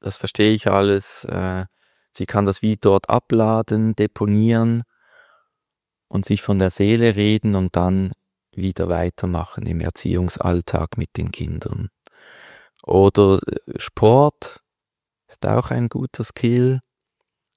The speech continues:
Kampfsport, wenn Aggressionen da sind, ist, kann auch ein guter Skill sein. Der Vorteil auch von einem Getrennt-Leben ist, dass man mehr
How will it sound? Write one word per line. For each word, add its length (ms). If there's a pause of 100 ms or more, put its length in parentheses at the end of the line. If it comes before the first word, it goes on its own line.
(200)
Kampfsport, 1000
wenn 140
Aggressionen 720
da 280
sind, 420
ist, 220
kann 280
auch 300
ein 160
guter 320
Skill 400
sein. 580 (1080)
Der 120
Vorteil 680
auch 540 (120)
von 280
einem 340
Getrennt-Leben 1080
ist, 500
dass 160
man 180
mehr 420